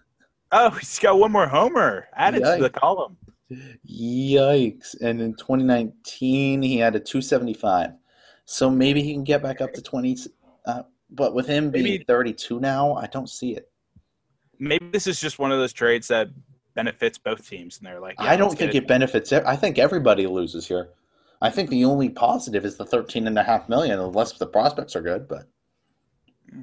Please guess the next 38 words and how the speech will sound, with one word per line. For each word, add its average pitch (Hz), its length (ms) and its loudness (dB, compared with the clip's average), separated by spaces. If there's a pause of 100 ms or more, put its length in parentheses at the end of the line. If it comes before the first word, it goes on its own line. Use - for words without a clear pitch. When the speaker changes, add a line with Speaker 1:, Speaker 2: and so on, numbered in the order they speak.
(800)
Speaker 2:
I, 180 220 -6 (160)
I - 40 -2
don't 190 200 0
know. 117 260 -6
That's 170 280 0
a 113 80 -4
weird, 98 720 -6 (600)
that's - 160 -6
a 98 60 -4
weird 92 200 -2
one. 78 180 -10 (960)
I 120 120 2
am 143 80 -2
Speaker 1:
I, - 40 -6
Speaker 2:
confused. 151 360 -2
Speaker 1:
I, 214 120 2 (100)
I 220 100 4
just 254 200 -6
like 170 200 2
to - 60 -14
see, 117 340 -6
uh, 101 280 -2 (380)
I 160 60 -6
just - 120 -14
like 196 160 -2
to - 60 -18
see 120 120 -8
the 104 120 -10
A's 92 260 -10
get 120 200 -14
helped 92 260 -18
out. 85 220 -14 (220)
Just - 200 -14
warms 113 240 -6
my 95 80 -8
heart. 95 300 -8 (400)
Like, 117 200 -2
um, 110 340 0